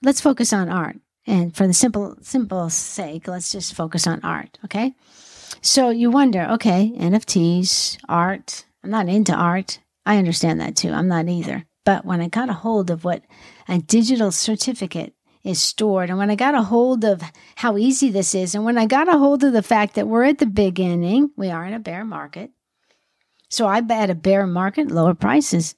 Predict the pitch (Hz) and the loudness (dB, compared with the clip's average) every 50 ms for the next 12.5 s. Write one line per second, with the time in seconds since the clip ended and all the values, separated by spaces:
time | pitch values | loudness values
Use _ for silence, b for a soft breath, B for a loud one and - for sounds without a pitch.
0 | _ _ _ - 208 214 - 196 185 185 190 190 190 190 180 - - 170 - - | _ _ _ -2 -2 0 0 0 -2 -2 -2 -2 -2 -2 -2 -2 -2 -4 -6 -8
1 | - - _ _ - 214 202 190 175 - - - 220 220 220 214 208 202 208 196 | -12 -14 _ _ -4 -2 -2 0 0 -2 0 0 0 0 0 0 -2 -2 -2 -2
2 | 196 208 214 196 - 202 185 175 185 - 180 175 165 _ 208 202 - _ _ _ | -2 -2 -2 -2 -2 -2 -2 -2 -2 -2 -2 -4 -10 _ -16 -16 -16 _ _ _
3 | - 196 180 165 156 _ - 202 185 170 165 147 - - - - 165 - - - | -8 -6 -6 -6 -8 _ 0 2 2 2 2 0 0 -2 -4 -4 -2 -2 -2 -4
4 | - - _ b b b b b b b - - 247 220 - - B B B B | -6 -10 _ b b b b b b b -6 0 0 0 0 -2 B B B B
5 | B B _ - 254 294 330 339 - - - 285 277 247 220 - - 190 180 - | B B _ 0 2 2 2 2 0 -2 0 0 0 0 -2 -4 -6 -4 -4 -4
6 | - - - - 226 220 214 208 214 208 202 196 - _ _ _ _ _ _ _ | -4 -4 -4 -2 -2 0 0 0 -2 -2 -4 -6 -12 _ _ _ _ _ _ _
7 | - 214 214 202 190 165 - 185 190 185 175 165 156 - - - - - - - | 0 2 4 2 2 0 0 0 2 2 2 0 -4 -6 -8 -6 -6 -6 -6 -8
8 | - - 180 160 - _ _ _ _ _ _ _ _ _ _ _ _ _ _ _ | -10 -12 -12 -16 -18 _ _ _ _ _ _ _ _ _ _ _ _ _ _ _
9 | _ _ 214 226 226 - - - - - _ _ _ - 247 277 311 285 - 302 | _ _ 2 2 2 2 0 -4 -4 -6 _ _ _ -2 2 2 2 2 0 -4
10 | 254 - 240 220 214 - - 196 - 202 180 160 - _ - - 262 277 294 302 | -4 -2 -4 -4 -2 -2 -2 0 0 0 -2 -2 -8 _ -2 0 2 4 4 4
11 | 294 - - - 269 269 262 233 - 285 262 240 220 214 214 214 - - 202 202 | 2 0 -2 0 2 2 2 2 2 0 0 0 0 0 0 0 -2 -2 0 0
12 | 202 196 190 190 190 190 185 - - - | 0 2 2 2 0 0 -2 -4 -8 -10